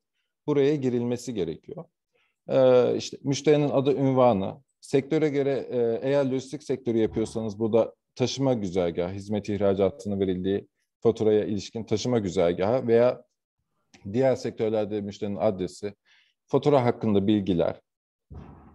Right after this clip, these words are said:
girilmesi gerekiyor. Burada önemli bir husus, çokça yine, e,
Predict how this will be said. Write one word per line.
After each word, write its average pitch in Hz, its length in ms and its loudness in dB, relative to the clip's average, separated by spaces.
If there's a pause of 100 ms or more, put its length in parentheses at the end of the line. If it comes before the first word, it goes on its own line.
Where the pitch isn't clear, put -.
(280)
girilmesi 92 460 -2
gerekiyor. 139 340 -4
Burada 156 260 2
önemli 143 480 2
bir 120 60 2
husus, 113 280 -4
çokça 113 440 0
yine, 101 260 -4 (320)
e, 95 460 2